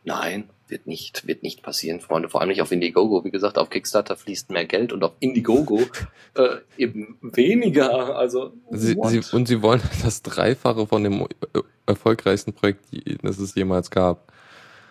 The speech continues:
Speaker 2: Ja.
Speaker 1: Ja, also es ist so ein bisschen nach den Sternen greifen und, äh, man kann sich jetzt noch unendlich
Speaker 2: Mhm.
Speaker 1: darüber lustig machen, aber wir, wir warten das
Speaker 2: Oh,
Speaker 1: einfach ab.
Speaker 2: spannenderweise,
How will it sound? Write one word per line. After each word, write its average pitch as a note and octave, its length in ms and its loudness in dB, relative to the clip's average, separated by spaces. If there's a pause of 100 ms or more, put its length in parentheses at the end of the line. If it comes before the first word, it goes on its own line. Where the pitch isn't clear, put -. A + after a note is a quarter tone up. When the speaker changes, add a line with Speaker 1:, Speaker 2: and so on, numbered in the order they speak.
(880)
Speaker 2:
Ja. F2+ 260 4
Speaker 1:
Ja, F#2+ 240 4
also C3+ 300 4
es C3 180 -6
ist D3 160 0
so C3 80 2
ein A#2 80 4
bisschen G#2+ 220 2
nach G2 100 4
den F#2+ 120 2
Sternen F#2 340 0
greifen F#2 420 -2
und, F2 220 -6
äh, F#2 100 -4 (100)
man F2+ 140 -8
kann G2+ 140 -4
sich G2 100 -10
jetzt - 180 -6
noch F#2+ 120 -8
unendlich G2 440 -4
Speaker 2:
Mhm. - 40 -14
Speaker 1:
darüber F#2 280 -6
lustig G#2 360 -8
machen, G2 260 -4
aber F#2 340 0
wir, A#2 120 2 (180)
wir C3+ 80 4
warten D3+ 220 2
das A#2 100 2
Speaker 2:
Oh, - 40 4
Speaker 1:
einfach - 300 0
ab. - 280 -6
Speaker 2:
spannenderweise, G#2 960 2